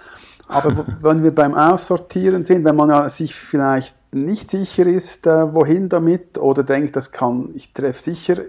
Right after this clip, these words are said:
Speaker 1: bald mal jemanden, der das gebrauchen kann“, dann kann ich's theoretisch auch zwischenlagern für, sagen wir, drei,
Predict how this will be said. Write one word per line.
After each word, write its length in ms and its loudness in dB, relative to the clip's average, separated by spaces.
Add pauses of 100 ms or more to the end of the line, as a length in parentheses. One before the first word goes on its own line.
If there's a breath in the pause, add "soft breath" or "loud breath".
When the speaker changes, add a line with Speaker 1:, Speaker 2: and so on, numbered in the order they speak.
(140)
Speaker 1:
bald 300 2
mal 200 0
jemanden, 280 -2
der 100 -4
das 160 -10
gebrauchen 560 -6
kann“, 240 -4
dann 120 -6
kann 260 -4
ich's 200 -8
theoretisch 680 0
auch 200 -6
zwischenlagern 920 -2
für, 240 -4
sagen 280 -2
wir, 80 -4
drei, 220 -4